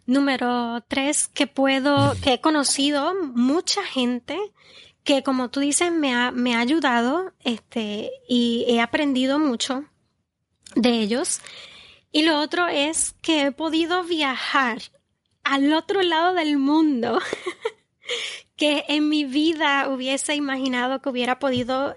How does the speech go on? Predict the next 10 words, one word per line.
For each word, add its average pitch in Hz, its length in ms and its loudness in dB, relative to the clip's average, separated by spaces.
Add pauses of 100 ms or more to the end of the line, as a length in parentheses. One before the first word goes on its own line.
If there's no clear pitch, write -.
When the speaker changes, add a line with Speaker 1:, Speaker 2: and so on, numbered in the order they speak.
Speaker 1:
eh, 226 440 -4 (140)
hacerlo. 262 800 -2
Mi, 240 720 -2
mi 247 220 -2
gran 269 240 0
sueño 339 580 0
era 269 300 0
viajar 277 340 0
a 277 60 2
España, 254 600 -4